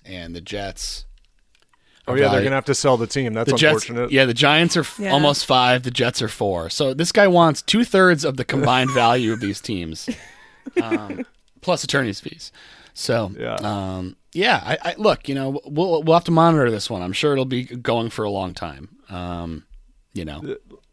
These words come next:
Speaker 2: like
Speaker 3: Trial of the century.
Speaker 1: Trial of the century, yeah. This is, um, you
Speaker 2: Why,
Speaker 1: know.
Speaker 2: why would you w-, get one?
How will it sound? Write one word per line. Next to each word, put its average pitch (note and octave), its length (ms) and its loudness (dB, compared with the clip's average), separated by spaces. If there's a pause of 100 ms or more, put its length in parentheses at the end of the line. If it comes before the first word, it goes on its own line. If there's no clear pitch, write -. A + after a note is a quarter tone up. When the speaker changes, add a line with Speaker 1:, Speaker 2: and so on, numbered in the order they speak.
Speaker 2:
like D3 320 -6
Speaker 3:
Trial C#4 400 6
of A3 80 -2
the A#3+ 100 -4
century. F#3 560 -6
Speaker 1:
Trial F3 240 0
of E3 60 -2
the D3+ 60 -6
century, F#2 520 -8
yeah. E2+ 140 -8 (100)
This - 180 -16
is, F#2+ 280 -14 (960)
um, F2 500 -10 (380)
you G2 100 -10
Speaker 2:
Why, C3 80 -8
Speaker 1:
know. - 220 -16
Speaker 2:
why D3+ 200 0
would G#3+ 260 -2
you F#3 120 -2
w-, C3+ 200 -12 (400)
get C3 180 -2
one? C3 460 -2